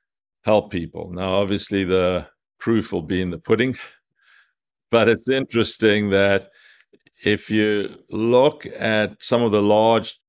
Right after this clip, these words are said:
grocery chains, Publix, Wawa, they're both esops.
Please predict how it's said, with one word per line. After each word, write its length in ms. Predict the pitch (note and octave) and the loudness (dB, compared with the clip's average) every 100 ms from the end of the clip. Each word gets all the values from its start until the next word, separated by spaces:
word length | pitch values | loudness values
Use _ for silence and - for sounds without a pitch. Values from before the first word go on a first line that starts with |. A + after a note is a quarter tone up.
| _ _ _ | _ _ _
grocery 420 | A2 A#2 - G2 | 2 4 2 -4
chains, 460 | D#2+ F#2+ E2 D2+ C#2 - | -2 -2 -2 -6 -16 -2
Publix, 680 | B2 A#2 G2 C#2+ - - - _ _ _ - | 0 0 -2 -4 -8 -10 -12 _ _ _ -4
Wawa, 640 | F#2 A2+ A#2+ F#2 C2+ - _ F#2+ | 0 2 2 0 -4 -12 _ -2
they're 160 | B2 | -2
both 320 | B2+ C3 B2+ | 2 2 2
esops. 640 | A2 B2 - - - - | 0 -4 -2 -4 -8 -14